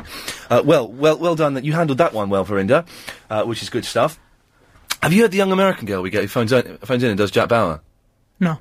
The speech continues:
Speaker 1: She's good, man. You'd like her. Maybe she'll call in in a bit. Uh, I can't, <laughs> I can't believe you've turned up and we're taking calls for you. Okay, today's question, Verinda, is: What's the difference between Steely Eye, Steely Eye Span, Steely Dan and Supertramp?
Speaker 2: I don't know what's the difference.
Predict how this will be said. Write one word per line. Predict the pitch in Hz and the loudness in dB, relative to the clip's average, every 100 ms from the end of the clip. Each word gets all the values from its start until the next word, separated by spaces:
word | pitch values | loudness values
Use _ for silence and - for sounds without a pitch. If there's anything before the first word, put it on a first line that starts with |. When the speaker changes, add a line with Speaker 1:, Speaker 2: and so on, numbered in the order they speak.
| - | -8
Speaker 1:
She's | - 147 | -4 0
good, | 135 101 | 0 0
man. | 80 | -2
You'd | 101 | 0
like | 107 98 | 0 0
her. | 85 | -2
Maybe | 90 120 | 0 0
she'll | 113 | 0
call | - 110 | 2 2
in | 98 | 2
in | 85 | -2
a | |
bit. | 80 - - - - - - - - | -2 -4 -6 -10 -10 -12 -16 -8 2
Uh, | 156 175 175 - _ | 2 4 0 -4 _
I | - | -10
can't, | - - - | -6 -8 -6
<laughs> | |
I | - | -2
can't | - 320 | 0 0
believe | 349 302 | 2 4
you've | 254 - | 2 2
turned | 285 269 | 2 2
up | 294 202 | 2 0
and | 214 | -2
we're | 262 | -2
taking | 269 277 - 294 | 0 0 0 -2
calls | 302 403 320 - | 2 2 2 0
for | 220 151 | 0 0
you. | - - - - - - | -4 -20 -20 -20 -10 -2
Okay, | - 123 | -2 -2
today's | - 120 160 202 | -6 -4 0 0
question, | - 180 - 92 | 2 -2 -2 -8
Verinda, | 82 82 | -8 -6
is: | 76 90 120 - - - - - | -4 -6 -6 -12 -20 -20 -12 0
What's | 160 - | 0 2
the | 208 | 0
difference | 208 - 98 95 | 0 0 -4 -4
between | 127 127 120 | -2 2 0
Steely | - - 208 196 | -2 0 2 4
Eye, | 160 147 131 | 4 2 -4
Steely | - - 233 | -6 0 2
Eye | 196 | 2
Span, | 160 139 110 135 | 2 0 0 -2
Steely | - 196 156 | -2 0 2
Dan | 131 135 | 2 0
and | |
Supertramp? | - 165 - 90 82 - _ _ _ _ _ _ _ _ _ - | -2 -4 -2 -2 -4 -8 _ _ _ _ _ _ _ _ _ -6
Speaker 2:
I | 185 | -2
don't | 170 | 0
know | 165 | 0
what's | 165 - | 0 -2
the | |
difference. | 165 160 160 196 | -4 -6 -8 -14